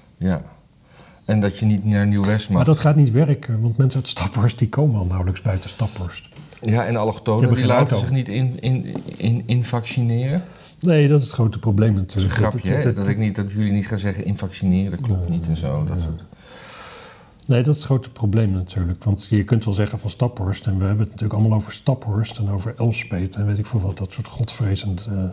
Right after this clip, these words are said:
Speaker 2: dorpen. Maar waarschijnlijk Belmer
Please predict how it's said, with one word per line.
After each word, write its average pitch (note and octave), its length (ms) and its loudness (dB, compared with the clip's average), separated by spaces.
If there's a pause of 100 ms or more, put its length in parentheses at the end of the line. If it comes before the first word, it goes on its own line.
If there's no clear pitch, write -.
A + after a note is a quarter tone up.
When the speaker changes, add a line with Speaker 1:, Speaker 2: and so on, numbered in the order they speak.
(180)
Speaker 2:
dorpen. A2+ 440 0 (840)
Maar G#2+ 500 2 (180)
waarschijnlijk G2 480 -2
Belmer A#2 480 0